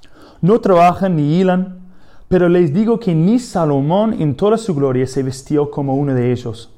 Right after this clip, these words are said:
Y si Dios así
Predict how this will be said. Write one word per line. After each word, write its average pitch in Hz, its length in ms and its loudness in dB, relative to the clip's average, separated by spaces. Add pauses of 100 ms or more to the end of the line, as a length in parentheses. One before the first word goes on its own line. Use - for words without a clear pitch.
(1400)
Y 170 100 0
si - 220 -2
Dios 185 400 0
así 196 640 -2